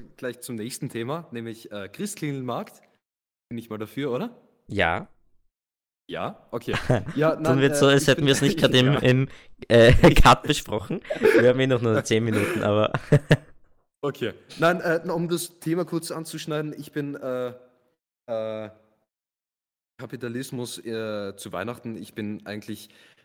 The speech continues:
Speaker 1: beim Christkindlmarkt komplett dafür, dass man sich, dass man irgendwas für Weihnachten kauft. Man, es gibt auch so viele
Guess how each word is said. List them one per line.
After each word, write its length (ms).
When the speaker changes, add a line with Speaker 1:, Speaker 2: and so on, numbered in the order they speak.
Speaker 1:
beim 140
Christkindlmarkt 1080
komplett 460
dafür, 260
dass 220
man 100
sich, 320
dass 100
man 140
irgendwas 340
für 160
Weihnachten 380
kauft. 260
Man, 120
es 180
gibt 180
auch 260
so 380
viele 420